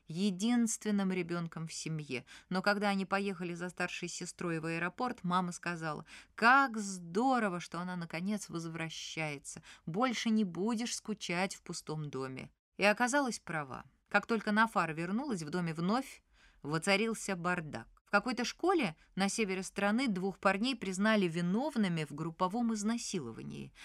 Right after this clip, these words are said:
но жертва говорить с журналистами отказалась.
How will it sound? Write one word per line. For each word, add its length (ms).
но 220
жертва 520
говорить 460
с 40
журналистами 800
отказалась. 720